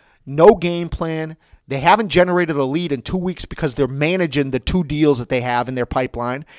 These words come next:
And then you have a top producer, okay, that sells fifty homes a year. They haven't worked a weekend in two years.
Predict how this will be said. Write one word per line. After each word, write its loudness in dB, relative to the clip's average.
And -4
then 2
you 0
have 2
a -2
top 6
producer, -4
okay, 0
that -4
sells -2
fifty -4
homes -6
a -10
year. -8
They -2
haven't 0
worked 0
a 0
weekend -4
in -8
two -2
years. -6